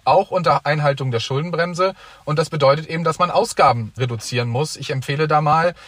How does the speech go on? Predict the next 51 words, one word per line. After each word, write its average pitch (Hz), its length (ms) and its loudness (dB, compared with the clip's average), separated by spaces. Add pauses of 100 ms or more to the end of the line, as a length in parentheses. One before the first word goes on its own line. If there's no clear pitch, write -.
(160)
sich 139 220 -6
den 139 140 -2
Durchschnitt 156 460 0
der, 147 340 4
äh, 143 100 2
G 147 80 -4
zwanzig-Staaten 147 720 2
oder 135 140 -2
G 156 120 -4
sieben-Staaten, 147 540 -2
O 147 120 0
E 156 80 -2
C 160 180 -6
D, 190 200 -2
was - 160 2
auch 185 120 0
immer, 180 260 0
anzuschauen, 120 600 -2 (300)
äh, 139 180 2
wo 170 240 2
in 165 140 2
welchen 165 280 2
Bereichen 147 440 2
wie 147 100 -2
viel 117 160 -6
ausgegeben 160 600 -4
wird. 190 220 -2 (280)
Und 139 120 -2
ich 127 80 -6
bin 135 160 0
sicher, 147 320 2
dass 123 160 -4
man 123 160 -2
dann 139 240 2
das 131 140 0
ein 143 200 0
oder 143 160 2
andere 131 220 0
Loch 120 220 0
auch - 160 -8
wird 117 100 -8
füllen 139 300 -2
können, 151 260 0 (240)
ohne, 170 420 2
äh, 143 220 2
wieder 139 240 2
die 131 80 -4
Krise 131 300 -4
erklären 110 380 -2
zu - 100 -10
müssen. 92 260 -12